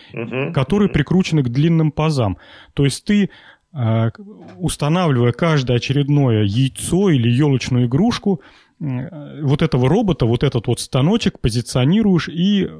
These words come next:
Speaker 2: как бы настра-, ты сперва его предварительно нас-, настраиваешь под свое будущее изделие. Вот. Потом у него два моторчика. Один моторчик крутит яйцо,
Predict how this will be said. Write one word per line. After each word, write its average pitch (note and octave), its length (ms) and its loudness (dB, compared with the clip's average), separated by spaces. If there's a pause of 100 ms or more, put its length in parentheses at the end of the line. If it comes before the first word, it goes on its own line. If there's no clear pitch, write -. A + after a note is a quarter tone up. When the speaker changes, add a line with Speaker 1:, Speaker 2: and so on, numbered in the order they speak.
Speaker 2:
как A2+ 180 -2
бы A2 100 0
настра-, A2+ 540 0
ты G#3 120 2
сперва E3+ 360 2
его E3+ 100 4
предварительно C3 560 2
нас-, C#3 220 0
настраиваешь C#3+ 720 0
под D3 240 0
свое C3+ 640 0 (320)
будущее C#3 540 0
изделие. A#2+ 540 0 (1300)
Вот. D3 380 0
Потом G#3+ 500 0 (100)
у D#3+ 80 2
него F3 260 4
два C3+ 260 0
моторчика. G3 800 -2 (220)
Один D3+ 240 2
моторчик D3 460 0
крутит D3+ 380 0
яйцо, G#3+ 460 0